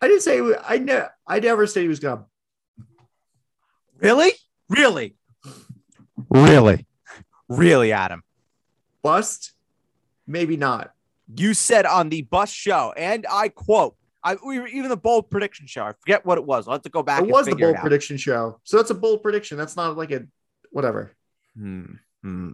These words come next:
Speaker 2: Well, a lot of people were very offended by that one. A lot
Speaker 1: I'm
Speaker 2: of
Speaker 1: sure
Speaker 2: people
Speaker 1: they were.
Speaker 2: Very, very, very offended. Okay. Are, are, are, did you enjoy going at Ken?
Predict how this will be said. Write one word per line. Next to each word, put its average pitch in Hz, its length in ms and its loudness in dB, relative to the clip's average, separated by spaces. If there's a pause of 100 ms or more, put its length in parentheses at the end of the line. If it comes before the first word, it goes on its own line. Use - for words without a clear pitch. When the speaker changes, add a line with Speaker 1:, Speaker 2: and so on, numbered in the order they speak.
Speaker 2:
Well, 98 260 -2
a - 20 -2
lot 120 200 0
of - 80 -12
people 110 300 -4
were 90 40 -12
very 92 260 -6
offended - 340 -14
by 71 100 -8
that - 120 -10
one. - 220 -12
A - 60 -6
lot 120 100 2
Speaker 1:
I'm 139 60 2
Speaker 2:
of 139 60 -6
Speaker 1:
sure 180 120 0
Speaker 2:
people 170 120 2
Speaker 1:
they 170 60 0
were. 175 320 0 (880)
Speaker 2:
Very, 117 340 8
very, 107 280 8
very 101 300 8
offended. 95 380 2 (2250)
Okay. 98 120 -2 (120)
Are, 127 100 0
are, 123 220 -2 (220)
are, 123 120 -2 (440)
did 127 160 -2
you 135 300 0 (200)
enjoy 131 360 2
going 120 260 -2
at 104 120 -4
Ken? 110 320 -8